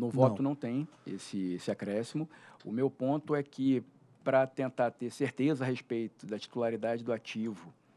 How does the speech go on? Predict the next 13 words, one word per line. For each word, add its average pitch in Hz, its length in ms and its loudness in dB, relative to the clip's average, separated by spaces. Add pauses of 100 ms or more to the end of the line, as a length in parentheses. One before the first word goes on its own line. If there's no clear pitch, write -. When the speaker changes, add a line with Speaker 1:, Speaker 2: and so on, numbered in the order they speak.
(720)
Speaker 1:
e - 80 -8
qual 135 200 4
que 139 80 0
é - 20 4
o 123 40 4
tratamento 117 540 0
a 104 40 -8
ser 107 160 -6
dado, 117 440 4
incluiria 120 640 2
um 123 160 0
item 117 680 -4 (300)
J - 480 4